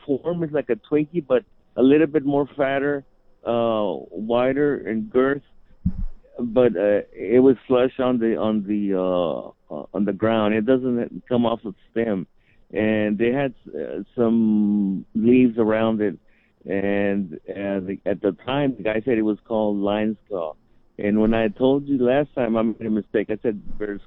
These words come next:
claw, but I, I meant to, uh, I, later I remembered it was, he said it was, I don't know if that's the correct name, but he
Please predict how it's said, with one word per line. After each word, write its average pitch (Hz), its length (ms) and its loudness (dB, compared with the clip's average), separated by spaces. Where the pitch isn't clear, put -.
claw, 90 180 -2
but 92 160 -2
I, 90 200 0
I 80 180 -2
meant 101 260 0
to, 92 200 -8
uh, 78 280 -2
I, 95 120 0
later 104 340 4
I 98 60 2
remembered 98 480 2
it 90 60 2
was, 90 140 2
he 123 200 6
said 131 140 4
it 110 40 6
was, 78 240 0
I 110 220 2
don't 143 120 6
know 143 140 4
if 131 60 4
that's - 100 -20
the - 60 -20
correct 110 280 0
name, 101 260 -2
but 95 120 -2
he 107 200 -6